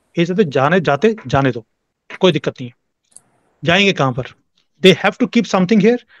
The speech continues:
because देखिए, ये जो supply chains है ना, इसको shift करना इतना आसान नहीं होता।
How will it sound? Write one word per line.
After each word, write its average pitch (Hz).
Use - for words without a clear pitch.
because 233
देखिए, 226
ये 202
जो 240
supply -
chains 180
है 127
ना, 202
इसको 233
shift -
करना 196
इतना 202
आसान 160
नहीं 170
होता। 131